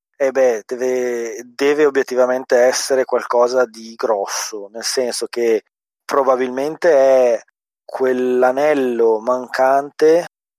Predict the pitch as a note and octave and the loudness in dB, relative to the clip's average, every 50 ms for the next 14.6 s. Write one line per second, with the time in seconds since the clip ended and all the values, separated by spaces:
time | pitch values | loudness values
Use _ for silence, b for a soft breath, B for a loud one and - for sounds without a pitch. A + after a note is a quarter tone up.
0 | _ _ _ - - D3+ D3+ D#3 D3 C3 A#2 - _ _ _ _ _ _ _ - | _ _ _ -4 0 2 4 4 4 2 0 -4 _ _ _ _ _ _ _ -14
1 | B2+ B2+ B2+ B2+ A#2+ A2+ - - - D#3 - - - - B2+ A#2 A2 A#2 A2+ G#2+ | -6 -4 -2 -2 -2 -4 -10 -12 -10 -8 -6 -6 -6 -6 -6 -6 -4 -6 -6 -6
2 | - - - C#3 C3+ B2+ A#2 A2+ A#2 B2 C3 B2+ A#2+ A2+ - - C#3+ - - - | -6 -2 0 2 2 2 0 -2 -2 -2 -2 -2 -4 -6 -6 -6 -6 -8 -4 0
3 | C3+ B2+ A#2+ A#2+ A#2 - C#3+ C3 A#2+ A2+ G#2+ A2 A2+ A#2+ B2+ A#2+ - A#2+ A2+ A#2 | 2 4 4 2 2 0 -4 -4 -4 -6 -6 -4 -4 -4 -4 -4 -8 -12 -10 -8
4 | A#2+ A#2 G#2+ - A2 G#2 - - A2 G#2+ A2 A2 - C3+ C3+ C3+ - _ _ _ | -8 -8 -6 -8 -10 -8 -6 -2 -2 0 0 -2 -2 -4 -4 -4 -6 _ _ _
5 | _ _ _ _ _ - C#3 C3+ C3 C3+ C#3+ D3 D3 D3 C#3+ C3 - C#3 B2+ - | _ _ _ _ _ -4 -2 -2 -2 -2 -4 -4 -2 -2 -4 0 0 -2 0 0
6 | - C#3 C3 C3 C3 C#3 C#3+ C#3+ D3+ D3+ D3+ D3 C#3+ - _ _ _ _ _ _ | -2 -2 2 2 4 4 4 4 4 4 4 2 0 -2 _ _ _ _ _ _
7 | _ _ - D3 C3+ A#2+ C3+ B2 - D3 C3 B2+ B2 B2+ C3 C3+ C#3+ - C3+ B2+ | _ _ -12 -10 -4 -4 -4 -2 0 -2 -2 0 0 2 2 2 2 2 0 -6
8 | A#2+ - C#3 B2+ A#2+ C3 B2 - B2 A#2+ A#2+ A#2+ B2 B2+ B2 - A#2+ - A#2+ A2+ | -6 -4 -4 -4 -4 -6 -8 -8 -8 -8 -8 -8 -10 -10 -10 -10 -10 -8 -12 -8
9 | - B2 - - - - B2 A#2+ B2 B2 A#2+ A#2 A2+ A2+ A2+ A2 - _ _ _ | -8 -8 -8 -6 -4 -2 0 0 0 0 -2 -4 -6 -6 -8 -10 -14 _ _ _
10 | _ _ _ _ _ B2+ C3 A#2+ - - - C3 C3 C3 B2+ B2 A#2 A2+ A#2+ A#2 | _ _ _ _ _ 0 0 0 0 0 2 4 4 4 4 2 0 -2 -6 -6
11 | - A#2 - - - D3 C3+ B2+ A#2+ A#2+ A#2+ A#2+ A#2 A#2+ C3 C3 B2+ - - B2+ | -6 -8 -8 -6 -6 -4 -2 -2 -2 -2 -4 -6 -8 -10 -10 -10 -8 -6 -4 -2
12 | B2+ B2 B2 B2 C3 C3 C3 C3 C3+ - _ _ _ _ _ _ _ _ _ C3+ | -2 -2 -2 -2 -2 0 0 2 0 -2 _ _ _ _ _ _ _ _ _ -12
13 | C3+ C3 B2 C#3+ C#3 - - B2 - - - - C#3 C3+ _ _ - C#3 C3+ B2+ | -10 -4 0 0 0 0 0 -4 -6 -6 -8 -10 -12 -12 _ _ -6 -2 0 2
14 | B2 C3 B2+ A#2 - - C3 C3 C#3 C3 - - | 4 4 2 2 0 -4 -4 -4 -2 -4 -6 -12